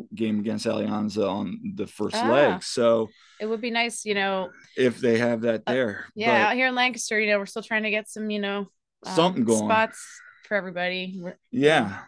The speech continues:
Speaker 1: but, um, so some fun facts about Atlas is they're from Liga M X. They
Speaker 2: Mm-hmm.
Speaker 1: were founded in nineteen sixteen,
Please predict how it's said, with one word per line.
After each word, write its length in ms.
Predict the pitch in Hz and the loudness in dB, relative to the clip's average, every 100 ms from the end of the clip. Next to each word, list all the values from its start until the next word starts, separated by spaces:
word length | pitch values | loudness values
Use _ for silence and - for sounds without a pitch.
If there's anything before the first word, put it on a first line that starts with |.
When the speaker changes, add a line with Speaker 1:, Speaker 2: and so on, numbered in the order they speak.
| _ | _
Speaker 1:
but, 400 | 120 120 147 139 | -4 4 6 6
um, 360 | 139 135 131 123 _ _ _ _ _ _ _ _ _ _ | 6 4 2 -2 _ _ _ _ _ _ _ _ _ _
so 300 | - 247 233 | 0 4 4
some 200 | 214 214 | 4 -2
fun 280 | - 262 359 | 0 -2 -2
facts 440 | - 180 226 254 | -2 0 0 -2
about 320 | 147 120 110 - | -6 -4 -6 -6
Atlas 760 | 104 98 - _ 101 120 170 127 | -6 -6 -8 _ -2 0 0 -4
is 100 | 120 | -2
they're 200 | 131 147 | 0 0
from 340 | - 135 147 | 0 -2 0
Liga 320 | 123 127 131 - - | 0 0 -2 -4 -4
M 160 | 123 135 | -2 0
X. 440 | 101 123 - - _ - | -2 -4 -10 -14 _ -4
They 200 | 120 151 | 4 4
Speaker 2:
Mm-hmm. 80 | 180 | 4
Speaker 1:
were 60 | 180 | 0
founded 720 | - - 220 294 202 185 - - | 0 2 4 4 4 2 0 -4
in 280 | 131 131 123 | -2 0 0
nineteen 480 | 127 175 - 214 | 0 -4 -6 -4
sixteen, 760 | 175 - 131 - - 120 127 175 | -2 -2 -2 -4 -4 0 0 -4